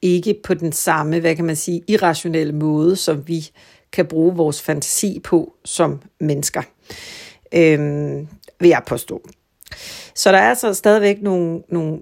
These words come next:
nogle punkter, hvor vi som mennesker adskiller os fra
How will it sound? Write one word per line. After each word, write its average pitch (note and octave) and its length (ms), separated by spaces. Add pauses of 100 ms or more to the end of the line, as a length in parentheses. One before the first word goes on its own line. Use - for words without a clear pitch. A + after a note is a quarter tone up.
(140)
nogle D#3+ 180
punkter, G3 440
hvor E3+ 160
vi E3+ 100
som E3+ 180
mennesker F#3 500 (460)
adskiller E3 480
os C#3+ 280 (100)
fra C#3+ 400